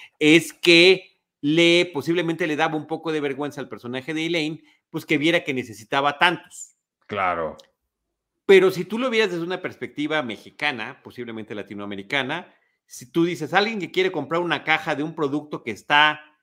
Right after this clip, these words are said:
Speaker 1: descontinuado, es porque quiere hacer negocio".
Speaker 2: Claro, sí.
Speaker 1: Es porque los va a revender.
Speaker 2: Sí, sí, sí. No lo
Speaker 1: Pero
Speaker 2: había
Speaker 1: por
Speaker 2: pensado,
Speaker 1: supuesto,
Speaker 2: pero sí.
Speaker 1: por supuesto que a ellos ni se les ocurre.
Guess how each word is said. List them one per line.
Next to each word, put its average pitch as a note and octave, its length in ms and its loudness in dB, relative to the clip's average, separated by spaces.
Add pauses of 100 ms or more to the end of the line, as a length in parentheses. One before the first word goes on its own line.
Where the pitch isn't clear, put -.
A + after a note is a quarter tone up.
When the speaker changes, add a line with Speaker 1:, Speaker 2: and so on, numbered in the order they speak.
(140)
Speaker 1:
descontinuado, D3 1120 0 (1000)
es - 240 -4
porque G#2+ 280 -8
quiere A#2 200 -2
hacer C3 240 -8
negocio". A3 580 -6 (140)
Speaker 2:
Claro, B2 500 -2
sí. C3 360 0
Speaker 1:
Es G3 220 0
porque E3 320 -4
los B2 200 -4
va C#3 100 0
a C#3 40 -2
revender. F#3 680 -6 (360)
Speaker 2:
Sí, D3 240 0
sí, D3 180 -4
sí. C#3 260 0
No D3+ 120 8
lo E3+ 80 10
Speaker 1:
Pero - 40 12
Speaker 2:
había F3+ 140 8
Speaker 1:
por E3 100 0
Speaker 2:
pensado, E3 220 4
Speaker 1:
supuesto, B2+ 120 0
Speaker 2:
pero G#2+ 100 0
sí. - 420 -8 (420)
Speaker 1:
por C3+ 160 -4
supuesto B2 400 -8
que A2+ 80 -6
a G2 100 -2
ellos G#2 240 -8
ni F#2+ 80 -16
se F2+ 120 -16
les E2+ 160 -18
ocurre. E2+ 260 -20